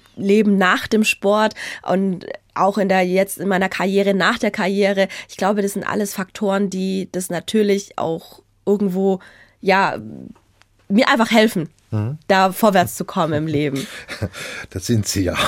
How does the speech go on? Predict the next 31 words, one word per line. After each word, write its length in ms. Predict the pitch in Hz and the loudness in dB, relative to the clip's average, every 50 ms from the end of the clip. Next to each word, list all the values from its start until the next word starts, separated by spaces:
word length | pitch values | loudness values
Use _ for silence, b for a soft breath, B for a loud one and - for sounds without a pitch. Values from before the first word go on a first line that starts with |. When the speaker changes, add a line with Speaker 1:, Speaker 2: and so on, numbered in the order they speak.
| - | 0
Speaker 2:
auch. 260 | 127 120 110 - - - B B B B B 135 135 B | 0 0 0 -2 -8 -10 B B B B B -6 -4 B
Äh, 200 | 123 120 117 110 | 2 2 2 2
der 100 | 120 120 | 2 0
Song, 220 | 113 - 156 160 | 2 2 2 4
den 140 | 156 139 117 | 4 4 4
wir 60 | 120 | 4
da 120 | 110 113 104 | 4 2 2
gerade 320 | - 107 110 110 107 98 | 2 2 2 2 2 2
hörten, 500 | 117 120 131 - 156 143 127 131 123 82 | 2 0 0 0 -2 -2 -2 -2 -4 -6
und 360 | 92 98 85 92 92 92 92 - | -8 -10 -12 -12 -14 -14 -12 -10
die 80 | - 101 | -8 -6
haben 120 | 101 101 | -6 -6
Sie 100 | - - | -6 -6
beschrieben, 400 | 98 98 95 - - 123 123 117 | -6 -6 -6 -4 -2 -2 -2 0
er 140 | 113 104 101 | -2 -2 -4
gehört 340 | 101 107 92 107 110 107 - | -4 -4 -4 -4 -4 -4 -6
zu 240 | - - - - 127 | -10 -12 -6 -4 -4
Ihrer 220 | 101 107 95 104 | -2 -2 0 0
letzten 320 | 95 107 110 - - - 101 | 0 -2 -2 -4 -6 -10 -6
Übung, 320 | - 135 131 131 135 120 | -4 -4 -2 -2 -2 -2
die 100 | 117 117 | -2 -2
Sie 140 | 110 113 110 | 0 0 -2
als 180 | 104 104 - | -2 -2 -4
aktive 380 | - 107 - - - 113 104 104 | -8 -10 -10 -10 -8 -6 -6 -8
Sportlerin 520 | - - - 117 117 - 113 92 107 101 | -6 -6 -4 -4 -4 -4 -4 -4 -4 -4
turnten 440 | - - 117 123 131 131 - - 120 | -4 -4 -4 -4 -4 -4 -4 -4 -4
in 180 | 113 107 101 107 | -4 -2 -2 -2
München 380 | 107 113 120 117 - - 107 | -2 -2 -4 -4 -6 -10 -10
zweitausendzweiundzwanzig. 1080 | - - 107 104 - 110 101 - 113 104 - 110 107 107 101 - - 120 123 - 117 - | -10 -8 -8 -6 -6 -6 -6 -6 -6 -6 -4 -4 -4 -4 -4 -4 -6 -4 -4 -4 -6 -4
Diese 240 | - 123 110 - | -2 -4 -2 -2
Übung 340 | 110 110 117 120 117 113 104 | -4 -4 -2 -2 -2 -2 -2